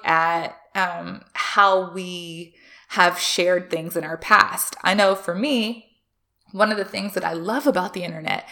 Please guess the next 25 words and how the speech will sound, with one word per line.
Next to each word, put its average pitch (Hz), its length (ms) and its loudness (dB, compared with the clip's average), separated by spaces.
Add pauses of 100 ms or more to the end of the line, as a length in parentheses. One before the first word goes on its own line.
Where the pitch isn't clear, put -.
(260)
is 202 180 2
that 185 320 10
it's 196 180 2
a 202 80 0
way 202 460 4
to 196 280 -4
chronicle 180 840 0 (360)
growth 190 520 4
and 196 100 -4
evolution. 190 840 0 (320)
But 180 580 6 (260)
whether 196 540 8
that 185 680 4
is 180 640 2 (440)
seen 196 720 -6
as 165 240 4
a 165 80 -2
positive 220 560 8
thing 190 480 -4
to 180 360 -6
other 339 260 2
people 185 680 -4
in 185 140 -2
the 175 80 -2
future, 214 760 0